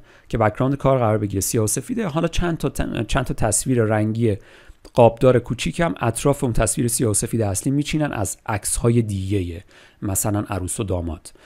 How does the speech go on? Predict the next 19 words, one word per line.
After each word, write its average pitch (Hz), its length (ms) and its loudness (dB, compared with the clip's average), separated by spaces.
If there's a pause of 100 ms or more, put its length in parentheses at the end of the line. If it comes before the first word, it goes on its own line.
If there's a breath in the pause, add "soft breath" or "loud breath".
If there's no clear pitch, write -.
(420 loud breath)
اه، 147 300 6
خیلی - 360 4
کارا 160 220 8
می‌شه 147 180 2
باهاش 123 260 4
کرد. 113 260 0
خب 196 220 2
عکاسان 196 560 0
هم 208 220 -2 (440 soft breath)
که 120 360 4 (760)
مدام 120 260 4
عکاسی 123 340 0
می‌کنن، 110 500 -2 (320 soft breath)
خیلی 143 240 2
از 127 120 2
تصاویرشون 127 500 -2
رو 139 60 -2
ممکنه 117 300 -2
تصویر 117 580 -2